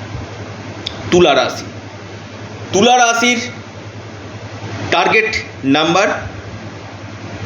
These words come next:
আট। আপনাদের শুভ সময়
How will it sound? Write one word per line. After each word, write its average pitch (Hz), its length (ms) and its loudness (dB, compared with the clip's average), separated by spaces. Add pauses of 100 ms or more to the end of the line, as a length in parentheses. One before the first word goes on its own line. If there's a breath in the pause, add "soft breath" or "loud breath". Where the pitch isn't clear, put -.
(1120)
আট। 143 140 0 (1160)
আপনাদের 220 380 4 (640)
শুভ 180 160 0 (160)
সময় 185 260 4